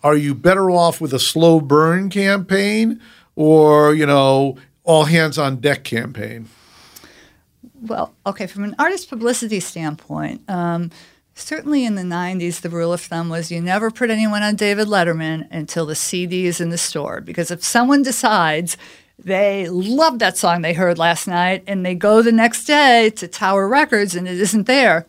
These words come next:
Speaker 2: then it is out of mind. Um, I think that's probably changed in a, in a streaming world where everything is so available at, at, at your fingertips.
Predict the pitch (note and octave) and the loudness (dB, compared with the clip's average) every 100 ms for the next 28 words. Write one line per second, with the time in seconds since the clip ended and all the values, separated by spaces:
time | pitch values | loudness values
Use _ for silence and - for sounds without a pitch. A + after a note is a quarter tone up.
0 | - G#3+ G#3 G3 F#3 D3+ D3 D3 - D3+ | -8 -4 -2 0 0 -2 -4 -8 -8 -10
1 | - - - - G3 G3 G3 F#3 - - | -12 -20 -10 0 2 4 0 -4 -10 -20
2 | _ _ _ _ _ _ _ _ _ _ | _ _ _ _ _ _ _ _ _ _
3 | - _ _ - A3+ D4 C#4+ A3+ - - | -20 _ _ -8 -4 -4 0 -2 -4 -6
4 | G3+ F3+ F3+ - A3+ A#3 A#3 A3+ - F3 | -6 -6 -8 -6 -4 -2 0 -2 -4 -6
5 | E3 - G#3+ F3+ F3+ - A#3+ A#3+ A3+ E3+ | -6 -8 -6 -4 -4 -2 2 4 2 0
6 | D3+ D3+ D3+ E3 - E3+ F3+ - E3+ E3 | -2 -4 -4 -6 -4 -6 -6 -6 -6 -4
7 | D#3+ - - E3 E3 D#3 D#3+ D#3 D#3+ D3+ | -4 -6 -4 -2 -4 -6 -8 -6 -6 -4
8 | D3+ D3+ - F#3 - _ - G#3+ - _ | -6 -6 -6 -6 -6 _ -4 -4 -4 _
9 | _ G#3 - F#3 - C#4 D4 C4+ - F3+ | _ -4 -4 -6 -2 0 2 0 -2 -2
10 | E3+ | -4